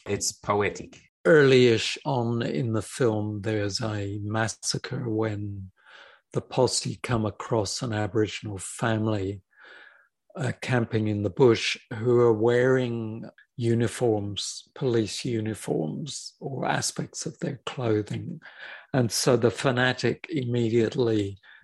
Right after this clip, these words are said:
Speaker 2: decides that, well, they must be guilty of killing policemen or something if they're wearing these clothes.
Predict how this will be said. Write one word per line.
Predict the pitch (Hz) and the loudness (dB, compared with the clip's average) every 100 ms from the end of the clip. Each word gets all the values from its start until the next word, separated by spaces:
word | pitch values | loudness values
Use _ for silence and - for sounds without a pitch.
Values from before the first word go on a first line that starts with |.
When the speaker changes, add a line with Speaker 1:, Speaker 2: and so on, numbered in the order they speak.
| _ - | _ -6
Speaker 2:
decides | 120 - 131 110 110 107 - - | -4 0 2 2 0 -4 -8 -6
that, | 135 - - | -6 -6 -8
well, | 156 123 117 107 | -6 -4 -4 -4
they | 127 110 | -4 -2
must | 113 107 - | -2 -4 -6
be | 113 - | -10 -8
guilty | - 123 107 - 113 | -2 0 0 -4 -6
of | 98 98 - _ | -6 -10 -16 _
killing | - 117 110 98 - | -6 -2 -2 -4 -8
policemen | 127 110 107 - 120 113 | -4 -2 -2 -2 -6 -6
or | 117 | -6
something | - - - - 123 | -6 -6 -6 -6 -6
if | 117 - | -8 -10
they're | - | -10
wearing | 110 120 117 110 104 | -2 0 2 0 -2
these | 110 95 | -6 -6
clothes. | - - 135 113 101 - | -8 0 2 2 0 -4